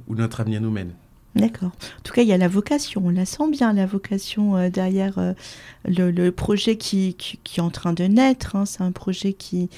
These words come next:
Speaker 2: qui démarre. Euh, et quand, euh, pour en revenir aussi au, au métier, euh, de la Semaine des métiers du tourisme,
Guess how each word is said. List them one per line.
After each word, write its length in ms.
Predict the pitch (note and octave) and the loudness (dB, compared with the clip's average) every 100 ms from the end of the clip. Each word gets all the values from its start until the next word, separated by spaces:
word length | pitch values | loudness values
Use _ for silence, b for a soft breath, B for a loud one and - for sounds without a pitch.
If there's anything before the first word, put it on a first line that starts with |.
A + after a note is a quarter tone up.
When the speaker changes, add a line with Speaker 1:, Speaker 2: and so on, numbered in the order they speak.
| B B B | B B B
Speaker 2:
qui 180 | - G3+ | -4 -2
démarre. 760 | F#3 G3+ A3 C4 E4+ - F#3 F3 B B B B | 2 4 6 6 2 2 0 0 B B B B
Euh, 520 | G#3 G#3 G3+ G3 F#3 | 6 6 4 2 0
et 220 | - G#3 G#3+ | 2 0 0
quand, 360 | - A#3 A#3 | 0 0 2
euh, 140 | G#3+ G#3 | 2 2
pour 200 | - A3+ | 2 2
en 100 | A3 | 4
revenir 560 | A#3 A#3 A#3+ B3 A3+ | 4 8 8 8 6
aussi 400 | G#3 - - A#3 | 0 -2 2 4
au, 140 | G3+ F3+ | 4 2
au 160 | G3 | 2
métier, 580 | G3 G3 - G#3+ G#3 F#3+ | 2 0 -4 0 2 2
euh, 180 | F3 F3 B B B - | 2 -2 B B B -6
de 200 | E3+ F3+ | 0 2
la 200 | F3 F#3 | 2 0
Semaine 240 | - G3+ | 2 2
des 140 | F#3+ F3+ | 4 2
métiers 320 | F3+ - G3 | 0 0 -4
du 180 | F#3 F3+ | -2 -6
tourisme, 640 | - G3+ C4+ F4 A#3 | -4 -2 0 2 2